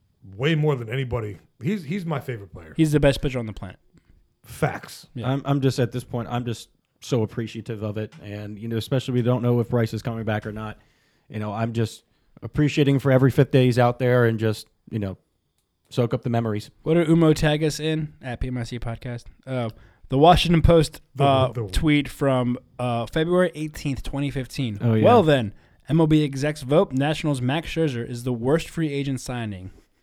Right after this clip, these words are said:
Speaker 2: in an E S P N
Speaker 3: I'm
Speaker 2: poll.
Speaker 3: sure.
Speaker 2: I'm so sure. Worth every goddamn penny.
Speaker 3: Uh, last
Speaker 1: Actually, he's worth more.
Speaker 2: You think so?
Speaker 1: I think he's worth more.
Speaker 3: <laughs> Yeah, I would
Speaker 1: You
Speaker 3: say.
Speaker 1: kidding me? I say he's worth more.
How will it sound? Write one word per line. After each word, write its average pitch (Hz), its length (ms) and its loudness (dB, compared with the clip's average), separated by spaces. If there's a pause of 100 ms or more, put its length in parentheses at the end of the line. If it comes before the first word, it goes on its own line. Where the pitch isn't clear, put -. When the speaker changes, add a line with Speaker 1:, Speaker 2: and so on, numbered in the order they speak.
(140)
Speaker 2:
in 143 100 -10
an 120 120 -6
E 127 100 -6
S 123 80 -10
P 131 140 -8
N 135 60 0
Speaker 3:
I'm 139 80 -4
Speaker 2:
poll. - 120 -8
Speaker 3:
sure. 127 260 -4 (200)
Speaker 2:
I'm 117 200 -6
so 123 260 -4
sure. 104 260 -12
Worth 135 360 -4
every 147 300 -2
goddamn 123 640 -4
penny. 98 420 -4
Speaker 3:
Uh, 113 240 0 (140)
last 143 300 4
Speaker 1:
Actually, 127 320 -2 (120)
he's 143 200 -2
worth 135 200 -4
more. 143 340 -4 (400)
Speaker 2:
You 139 100 -12
think 147 160 -4
so? 170 120 2 (180)
Speaker 1:
I - 140 0
think 208 120 10
he's 123 140 0
worth 156 180 2
more. 185 380 -2
Speaker 3:
<laughs> 131 40 -2
Yeah, 135 200 4 (180)
I 131 80 -8
would 143 100 -6
Speaker 1:
You 131 120 -2
Speaker 3:
say. 135 40 -4
Speaker 1:
kidding 165 200 -2
me? 202 160 0
I 175 160 0
say 180 180 -4
he's 165 100 0
worth 170 200 -4
more. 175 400 -4